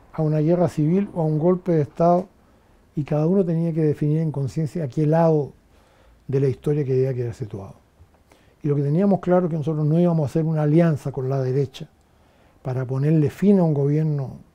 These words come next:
de, de origen popular y favorecer un golpe de Estado del que todo el mundo sabe cómo se entra, pero nadie sabe cuánto dura y cómo se sale. Y esa fue nuestra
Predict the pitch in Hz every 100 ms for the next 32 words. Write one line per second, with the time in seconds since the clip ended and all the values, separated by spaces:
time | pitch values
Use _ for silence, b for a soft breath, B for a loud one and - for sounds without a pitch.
0 | _ _ 123 110 123 139 127 135 - 160
1 | 156 147 165 170 165 - b b b b
2 | b b 156 - 160 160 151 - 185 175
3 | 165 160 170 147 - 165 170 - _ b
4 | b b b b b - 147 131 147 214
5 | 208 208 214 - 196 202 202 185 175 -
6 | 165 175 185 208 165 151 160 170 - 156
7 | 156 156 147 147 - 135 143 143 135 123
8 | 120 - 107 87 82 _ _ _ _ b
9 | b b b 170 190 233 165 196 196 -
10 | 175